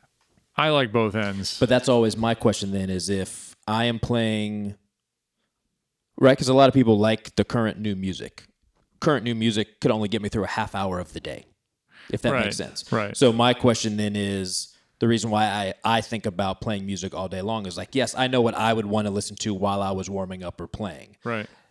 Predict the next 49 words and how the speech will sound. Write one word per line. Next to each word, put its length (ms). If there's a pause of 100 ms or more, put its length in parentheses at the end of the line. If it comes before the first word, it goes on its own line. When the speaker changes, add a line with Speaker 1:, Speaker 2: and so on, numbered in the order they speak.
Speaker 2:
Now, 400
I'm 220
only 180
on 160
your 140
court 360
for 280
forty-five 520
minutes, 380
and 80
then 80
I'm 140
gone 180
the 80
rest 220
of 60
the 80
day. 340 (260)
Now, 120
every 260
other 140
player 200
that 140
comes 200
on 280
to 100
the 80
court 380
wants 240
that 200
same 380
thing. 500 (360)
And 420
or 420 (140)
Speaker 1:
Right. 420
Speaker 2:
I, 280
let's 200
say 140
I 80
start 300
playing 240
music 400
of 120
an 80
artist 280
that 100
you 140
don't 260
like 320